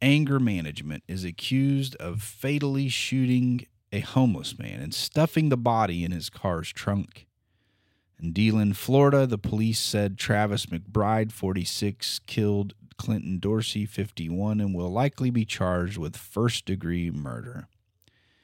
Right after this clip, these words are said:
Police were alerted to the slaying Thursday morning when they received multiple nine one one calls about it, according to McBride's arrest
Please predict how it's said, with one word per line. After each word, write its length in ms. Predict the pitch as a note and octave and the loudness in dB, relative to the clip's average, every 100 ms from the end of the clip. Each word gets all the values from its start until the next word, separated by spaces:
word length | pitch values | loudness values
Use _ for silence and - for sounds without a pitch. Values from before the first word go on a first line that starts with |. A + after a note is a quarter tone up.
| _ _ _ _ _ _ | _ _ _ _ _ _
Police 340 | - G2 F#2 E2+ | -2 0 0 -2
were 200 | F2 F2 | -2 -2
alerted 480 | F#2 G#2 A2+ A2+ | 0 2 4 2
to 120 | - G#2+ | -2 -2
the 120 | G2 | -2
slaying 800 | - - G#2 G#2 E2+ F2 G2+ G#2 | -4 -2 2 2 2 2 0 0
Thursday 480 | F#2 F2+ F#2 F#2 F2+ | -2 -2 -2 -2 -2
morning 440 | F#2 G2 A#2+ B2+ | 0 2 2 2
when 160 | G2+ F2+ | 2 0
they 140 | E2+ | -2
received 520 | E2+ F2 - F#2 F2+ | -2 -2 -2 -4 0
multiple 500 | G2+ C#3 - D#3+ D#3 | 4 4 4 2 2
nine 320 | C3+ A2+ A2 | 4 4 4
one 200 | G#2+ G2 | 4 4
one 260 | G2+ F#2+ F2+ | 2 2 0
calls 360 | - F2 F2 F2 | -2 -2 -2 -2
about 320 | E2 E2 E2+ | -4 -4 -2
it, 140 | F2+ | -4
according 440 | F2 - F2 E2+ F2 | -4 -4 -4 -2 -4
to 80 | |
McBride's 600 | E2 E2 - F2 E2+ E2+ | -4 -6 -4 -4 -2 -4
arrest 640 | E2 E2+ B2 C#3+ - - | -4 2 4 4 0 -8